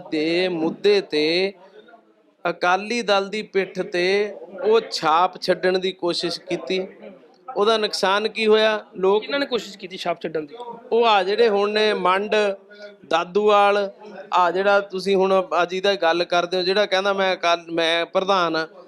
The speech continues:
Speaker 1: ਇਹ ਜਿਹੇ ਜਿਹੜੇ ਲੋਕ ਆ, ਜਿਹੜੇ ਆਰ ਐਸ ਐਸ ਦੇ ਤੇ ਆਮ ਆਦਮੀ ਪਾ-, ਆਰ ਐਸ ਐਸ ਤੇ ਆਮ ਆਦਮੀ ਇੱਕੋ ਹੀ ਚੀਜ਼ ਆ।
Speaker 2: ਹੂੰ।
Speaker 1: ਇਹ ਵੀ ਟੀਮ ਆ ਉਹਨਾਂ ਦੀ। ਇਹਨਾਂ ਨੇ ਕਾਂਗਰਸ ਨੂੰ ਪਾਵਰ ਤੋਂ ਦੂਰ ਰੱਖਣ ਲਈ ਇਹਨਾਂ ਨੂੰ ਲਿਆਂਦਾ ਹੋਇਆ। ਚਲੋ, ਗੱਲ ਆ ਇਹੋ ਜਿਹੇ ਲੋਕਾਂ ਤੇ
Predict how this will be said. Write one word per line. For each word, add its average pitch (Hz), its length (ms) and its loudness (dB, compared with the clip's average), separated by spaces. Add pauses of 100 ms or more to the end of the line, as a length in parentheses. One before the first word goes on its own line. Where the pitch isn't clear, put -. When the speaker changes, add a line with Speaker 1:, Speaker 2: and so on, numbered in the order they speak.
(760)
Speaker 1:
ਇਹ 220 280 2
ਜਿਹੇ 302 140 2
ਜਿਹੜੇ 269 260 2
ਲੋਕ 196 420 0
ਆ, 214 120 2
ਜਿਹੜੇ 220 220 2
ਆਰ 185 200 4
ਐਸ 202 180 0
ਐਸ 196 180 -2
ਦੇ 208 200 2
ਤੇ 226 340 2
ਆਮ 175 300 2
ਆਦਮੀ 185 360 0
ਪਾ-, 175 380 0
ਆਰ 151 220 2
ਐਸ 190 220 0
ਐਸ 214 180 -2
ਤੇ 220 160 0
ਆਮ 170 260 0
ਆਦਮੀ 190 320 -2
ਇੱਕੋ 220 240 -6
ਹੀ 240 100 0
ਚੀਜ਼ 160 340 -8
ਆ। 104 40 -12 (140)
Speaker 2:
ਹੂੰ। 101 120 -12 (640)
Speaker 1:
ਇਹ 196 100 4
ਵੀ 220 200 -2
ਟੀਮ 208 300 0
ਆ 170 40 2
ਉਹਨਾਂ 185 300 0
ਦੀ। 190 180 0
ਇਹਨਾਂ 220 260 0
ਨੇ 220 100 0
ਕਾਂਗਰਸ 180 480 -2
ਨੂੰ 202 340 -4 (200)
ਪਾਵਰ 180 280 2
ਤੋਂ 190 160 -6
ਦੂਰ 202 320 -4
ਰੱਖਣ 180 300 -2
ਲਈ 180 140 0
ਇਹਨਾਂ 185 220 0
ਨੂੰ 180 80 -4
ਲਿਆਂਦਾ 151 360 0
ਹੋਇਆ। 170 180 0
ਚਲੋ, 170 340 -2 (680)
ਗੱਲ 202 220 2
ਆ 269 120 2 (160)
ਇਹੋ 196 220 0
ਜਿਹੇ 214 140 2
ਲੋਕਾਂ 180 440 -6
ਤੇ - 360 -8